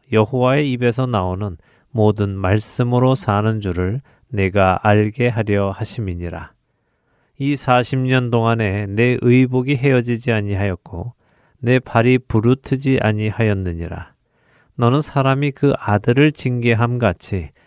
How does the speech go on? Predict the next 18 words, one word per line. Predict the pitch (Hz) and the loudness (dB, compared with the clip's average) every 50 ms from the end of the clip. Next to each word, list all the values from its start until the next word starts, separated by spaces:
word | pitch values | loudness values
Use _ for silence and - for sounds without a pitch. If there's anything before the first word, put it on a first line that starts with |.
| _ _ _ - | _ _ _ -8
내 | - 110 107 104 | -2 0 0 2
하나님 | 101 107 104 104 104 104 107 107 101 104 | 2 2 2 2 0 0 -2 -2 0 0
여호와께서 | 104 104 104 104 104 101 - - 110 101 - - 101 98 104 110 107 104 | 2 2 4 2 2 0 0 0 -2 -2 0 0 0 0 0 -2 -2 0
너를 | 98 98 107 113 127 127 120 | 2 2 4 4 2 0 0
징계하시는 | - - - 120 120 120 120 127 123 113 107 127 123 - - 131 123 123 120 120 117 | -2 -6 -6 -4 -4 -2 0 0 0 0 0 -4 -6 -2 -2 -2 0 0 -2 -2 -2
줄 | - 101 90 82 80 - _ _ _ _ _ | -2 -2 -2 -2 -4 -8 _ _ _ _ _
마음에 | - 104 95 90 92 92 92 92 98 95 95 | -4 -2 0 0 0 0 -2 -2 -2 -2 -4
생각하고 | 95 - - 113 101 98 95 95 90 - - - 117 117 113 98 95 107 131 139 _ _ _ _ _ _ _ _ _ _ | -4 -6 -6 -6 -6 -4 -4 -4 -4 -4 -2 -2 -2 0 0 0 0 0 -4 -10 _ _ _ _ _ _ _ _ _ _
내 | - 113 113 127 | -6 0 0 2
하나님 | 135 131 143 147 135 139 139 143 147 143 135 117 | 2 2 0 -2 0 0 -2 -2 -2 -4 -2 2
여호와의 | 117 120 113 - 120 117 117 123 127 | 2 2 2 2 0 2 2 2 0
명령을 | 120 104 101 101 104 107 107 107 107 113 117 120 | 0 -2 -2 -2 -2 -4 -4 -4 -4 -4 -4 -4
지켜 | - - 101 - - - 120 113 101 - _ _ _ _ _ _ _ | -6 -8 -12 -12 -10 -10 -10 -8 -10 -14 _ _ _ _ _ _ _
그의 | - - 135 131 131 135 131 | 0 2 4 4 6 4 4
길을 | 123 131 120 127 127 127 123 | 2 0 0 2 2 0 0
따라가며 | - - 113 110 104 104 98 92 87 82 87 87 85 82 76 - _ _ _ _ | 0 0 0 0 0 0 -2 -4 -6 -8 -8 -8 -10 -10 -12 -16 _ _ _ _
그를 | - 113 98 101 98 98 95 90 | -2 0 2 2 2 2 0 -2
경외할지니라. | - - 101 95 95 98 95 95 92 92 - - 117 101 - - - 90 85 85 82 80 82 82 80 _ | -4 -4 -4 -2 -2 -2 -4 -4 -6 -6 -4 -4 -4 -4 -4 -8 -8 -8 -6 -6 -8 -8 -10 -12 -14 _